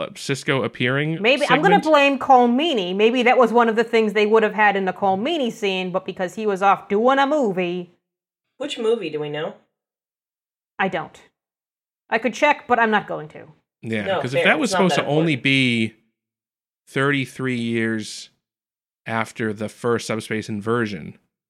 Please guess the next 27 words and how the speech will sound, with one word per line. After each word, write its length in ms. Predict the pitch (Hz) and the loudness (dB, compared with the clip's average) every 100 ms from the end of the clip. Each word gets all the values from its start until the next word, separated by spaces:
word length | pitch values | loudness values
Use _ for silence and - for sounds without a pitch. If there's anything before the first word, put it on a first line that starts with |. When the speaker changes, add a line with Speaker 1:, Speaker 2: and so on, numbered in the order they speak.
| _ _ | _ _
Speaker 2:
Yeah. 80 | 175 | -10
Speaker 1:
which 160 | 113 110 | -8 -8
is 100 | 104 | -10
in 120 | 104 | -8
present 400 | - 139 113 98 | -2 0 0 -6
day, 340 | 90 85 104 _ _ _ _ _ _ _ _ _ | -8 -8 -12 _ _ _ _ _ _ _ _ _
then 360 | 123 120 110 110 | 0 2 2 0
Speaker 2:
But 100 | - | -6
Speaker 1:
I 60 | 123 | -8
feel 200 | - 151 | 0 2
like 380 | 143 113 - - _ _ | 4 2 0 -14 _ _
Jadzia 600 | 127 113 104 131 143 123 | -2 -2 -2 0 2 0
and 580 | - 113 110 107 107 - - _ | -2 -2 -2 -4 -6 -10 -20 _
Julian 540 | 117 123 151 117 104 107 | -4 -2 0 0 -2 -4
look 180 | 110 110 | -6 -4
way 220 | 110 110 | -2 0
older 300 | 101 113 113 | 2 0 0
than 140 | 104 95 | -2 -6
they 140 | 95 | -8
should. 500 | - - - 135 87 | -8 -6 -4 -4 -4
They 80 | 110 | -6
should 160 | - | -6
only 160 | 120 110 | -4 -4
be 120 | 107 | -4
in 80 | 104 | -6
their 220 | 92 98 - _ _ | -8 -10 -14 _ _
sixties. 720 | - 175 175 - 85 80 - | -8 -6 -6 -8 -12 -12 -16